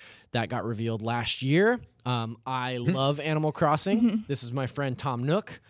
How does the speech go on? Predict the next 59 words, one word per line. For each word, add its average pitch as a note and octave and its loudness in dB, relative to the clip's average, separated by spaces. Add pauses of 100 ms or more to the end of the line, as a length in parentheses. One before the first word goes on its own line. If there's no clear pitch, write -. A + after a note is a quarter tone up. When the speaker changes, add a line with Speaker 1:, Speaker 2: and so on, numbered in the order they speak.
Speaker 3:
<laughs> - 4
Speaker 1:
here, F#3+ -2
uh, D3+ 0
sitting E3 -4
in D#3 -4
the D3 -4
dark. C#3+ -4 (120)
Speaker 2:
<laughs> - -6
Speaker 1:
Uh, D3+ 2 (420)
very A3+ 6
clever G#3+ 2
reveal E3 2
from D#3 -4
Nintendo C#3 0
last B2+ -2
year. B2+ -2
Uh, A#2 -2 (480)
so A3 -4
far, E3 2
in D3 0
terms D3 -4
of C3+ -8
pedigree, B2+ -2 (600)
Animal F3+ 4
Crossing D3 0
games B2+ -4
are B2 -4
always C#3+ 2
great. A#2+ -4 (280)
I B2+ -4
can't E3+ 0
imagine D3 -4
that B2 -10
this C3 -8
would B2 -10
be B2 -6
any A#2+ -6
different. A2 -4
We C3+ -2
talked C3+ 0
a A#2+ -2
lot D#3 2
about C#3+ 0
Animal C3+ -2
Crossing B2 -2
on A#2 -2
N A#2 -2
V A2 -4
C, G#2+ -4
uh, G#2 -4
way C#3 0
back C3 0
when A#2+ -4
this A2+ -10
was G#2 -14
announced, A2 -12
uh, A2 -10
last G#2+ -8
year. D#3 2